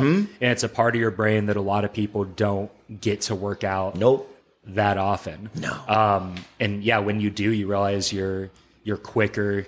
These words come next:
Speaker 2: you're, you're wittier with it.
Speaker 1: It's like, it's like when a
Speaker 2: <laughs>
Speaker 1: fight, but it's, it's genuinely, it's, it's like when a fighter trains. Like, his jab gets quicker, his crosses get quicker, his switch kick gets quicker. Like, our, our notices on the world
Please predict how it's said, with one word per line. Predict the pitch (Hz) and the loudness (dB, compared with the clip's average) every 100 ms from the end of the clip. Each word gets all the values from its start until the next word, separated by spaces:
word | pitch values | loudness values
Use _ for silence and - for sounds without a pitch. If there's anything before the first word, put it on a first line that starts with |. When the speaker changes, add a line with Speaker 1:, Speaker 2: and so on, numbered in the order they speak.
| - | -8
Speaker 2:
you're, | 104 101 101 | -6 -4 -4
you're | 92 98 | -8 -6
wittier | 92 101 101 98 | -2 0 0 0
with | 95 95 - | -2 -4 -2
it. | 101 101 - | -2 -4 -4
Speaker 1:
It's | 123 127 - | -2 0 2
like, | 139 139 | 2 2
it's | 156 135 113 | 2 2 4
like | 135 139 | 2 4
when | 156 151 | 4 4
a | |
Speaker 2:
<laughs> | 143 | 4
Speaker 1:
fight, | 151 - | 2 2
but | 143 | 4
it's, | 151 151 | 4 4
it's | 147 120 | 0 2
genuinely, | 123 147 165 101 | 2 2 2 0
it's, | 95 | 0
it's | 123 120 120 | -2 0 0
like | 127 127 | 2 2
when | 131 | 0
a | |
fighter | 127 104 107 | 0 2 4
trains. | 110 165 151 87 - - - | 2 -2 -4 -6 -12 -18 -4
Like, | 104 107 | 2 4
his | 123 107 | 4 2
jab | - 92 101 | 2 0 2
gets | 107 - | 0 0
quicker, | 113 104 85 | 0 0 -2
his | 82 | -4
crosses | - - 95 - 90 | -4 0 0 0 -4
get | 101 98 | -4 0
quicker, | 104 95 82 | -2 0 -4
his | 82 90 | -4 -2
switch | - 107 - | 0 0 0
kick | 110 - | -2 -2
gets | 87 - | -6 -6
quicker. | - 104 - 80 - - - | -4 -2 -4 -10 -12 -16 -4
Like, | 95 101 98 - | 2 4 2 2
our, | 107 107 110 - - - | 2 4 2 -2 -12 -10
our | 107 107 110 107 104 - _ _ _ _ _ _ _ - | 0 4 4 4 0 -4 _ _ _ _ _ _ _ -12
notices | 101 110 117 123 127 139 | -2 4 4 4 0 0
on | 123 123 | 0 0
the | 117 | 0
world | 113 127 160 - | 2 2 0 -4